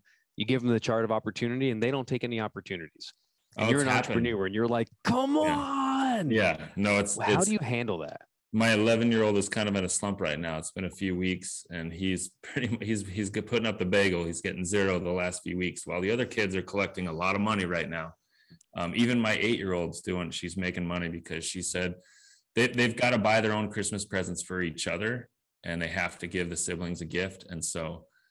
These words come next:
Speaker 2: my eleven-year-old's kinda slacking. Um, I think it's
Speaker 1: And Christmas is coming.
Speaker 2: Christmas
Speaker 1: Everyone's
Speaker 2: is coming.
Speaker 1: getting the cookies. <laughs>
Speaker 2: No, I know. I know. I mean, I,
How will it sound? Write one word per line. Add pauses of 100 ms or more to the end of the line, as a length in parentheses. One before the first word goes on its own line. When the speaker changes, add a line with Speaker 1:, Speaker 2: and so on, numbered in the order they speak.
(260)
Speaker 2:
my
eleven-year-old's
kinda
slacking.
Um, (540)
I
think
it's
Speaker 1:
And
Christmas
is
coming. (280)
Speaker 2:
Christmas
Speaker 1:
Everyone's
Speaker 2:
is
coming.
Speaker 1:
getting
the
cookies. (140)
<laughs>
Speaker 2:
No,
I
know. (120)
I
know.
I
mean,
I,